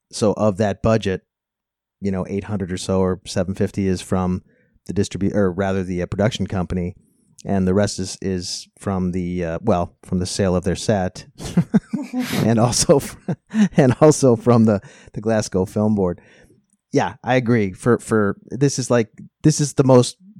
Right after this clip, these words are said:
pardon the expression, the most bang for your buck I think you can get out of a film. I, I completely agree, and we'll get to the specific scenes. How about you, James, man?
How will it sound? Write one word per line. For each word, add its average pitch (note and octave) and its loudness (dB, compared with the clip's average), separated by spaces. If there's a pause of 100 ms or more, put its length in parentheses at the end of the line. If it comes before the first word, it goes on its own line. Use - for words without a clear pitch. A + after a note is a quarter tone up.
(160)
pardon B2 2
the A2 2
expression, A#2 2
the G#2+ 2
most G#2 -4
bang G#2+ -2
for - -8
your F#2+ -6
buck F#2+ -4 (120)
I F#2+ -6
think G#2 -4
you - -20
can F#2 -4
get F#2 -2
out F2 -6
of E2 -8
a E2+ -8
film. E2 -6 (260)
I, F#2 -8 (180)
I F2+ -10 (120)
completely F2+ -4
agree, E2+ -6
and F2 -6
we'll F2+ -4
get E2+ -8
to F2+ -8
the E2 -6
specific - -8
scenes. F#2 -4 (300)
How - -2
about G3+ 6
you, A3 6
James, D#3 4
man? D#3+ 4